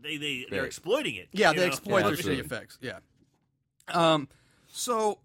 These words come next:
Speaker 3: Rhonda now crawls up on Donnie's shoulder, sees the fleece, and wants to make a hat out of it, and asks Donnie if he can crash here for a while.
Speaker 2: <sighs> Yeah.
Speaker 3: And then we jump to the very next day. Donnie,
Speaker 1: It says, "The
Speaker 3: the
Speaker 1: very
Speaker 3: very
Speaker 1: next
Speaker 3: next
Speaker 2: Yeah, right.
Speaker 3: Yes.
Speaker 1: day."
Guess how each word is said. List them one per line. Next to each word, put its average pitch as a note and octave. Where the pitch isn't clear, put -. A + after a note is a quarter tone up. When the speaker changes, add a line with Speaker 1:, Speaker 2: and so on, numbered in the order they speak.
Speaker 3:
Rhonda G3
now F3+
crawls G#3+
up F#3+
on E3
Donnie's E3
shoulder, C#3
sees C#4
the G3
fleece, G#3+
and G3+
wants A#3+
to A#3+
make G#3+
a F#3
hat A#3
out D3+
of A#2+
it, B2+
and F3+
asks G3
Donnie F#3
if F3
he F#3
can D#3
crash E3+
here C#3+
for B2+
a A2+
while. G2+
Speaker 2:
<sighs> A#2
Yeah. G#2+
Speaker 3:
And G3+
then C#4
we D4
jump G#3+
to G#3+
the D#3+
very G3+
next G3
day. D3+
Donnie, G3
Speaker 1:
It -
says, D3
"The G#2+
Speaker 3:
the A2+
Speaker 1:
very A#2
Speaker 3:
very D3
Speaker 1:
next C#3
Speaker 3:
next A#2
Speaker 2:
Yeah, G#2
right. F#2+
Speaker 3:
Yes. C3+
Speaker 1:
day." E2+